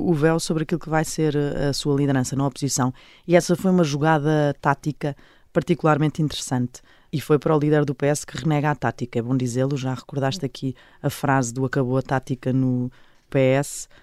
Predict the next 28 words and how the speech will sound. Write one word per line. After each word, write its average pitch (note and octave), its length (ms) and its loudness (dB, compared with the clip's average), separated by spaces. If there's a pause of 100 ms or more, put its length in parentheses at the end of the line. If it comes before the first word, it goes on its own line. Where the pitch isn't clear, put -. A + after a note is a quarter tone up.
(100)
mas C#3+ 180 2
parece C#3+ 640 2
aqui C#3+ 320 -2
uma C#3+ 220 2
manobra C#3 640 4 (340)
antecipada, C#3+ 800 2
de A#2+ 100 0
antecipação C#3 760 2
em C3 60 0
relação C3+ 380 0
ao C3 100 0
P C#3 120 -2
S C3 220 0
D. B2+ 220 0 (400)
E C3 400 0
quando C#3+ 180 2
todos D#3 200 0
falávamos C#3+ 500 2
no C#3+ 80 2
risco C#3 340 -4
do C3+ 120 -4
P D3 120 0
S C3+ 120 0
D C#3 100 2
avançar C3 320 0
com C3+ 140 -2
um - 20 2
retificativo, C3 880 -4